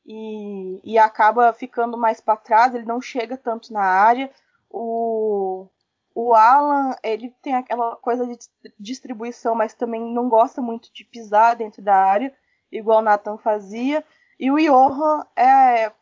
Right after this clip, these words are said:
falta técnica, né? Ele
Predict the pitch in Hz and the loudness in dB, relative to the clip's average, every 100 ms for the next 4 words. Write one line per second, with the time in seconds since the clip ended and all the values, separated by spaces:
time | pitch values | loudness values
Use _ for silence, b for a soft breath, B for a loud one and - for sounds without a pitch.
0 | - 247 247 285 277 254 247 - 226 - | 2 2 2 -4 -2 -2 -2 -4 -16 -12
1 | 180 180 180 180 _ _ - 196 196 220 | -14 -10 -10 -12 _ _ -10 -6 -6 -6
2 | 226 220 208 196 - | -8 -8 -10 -12 -18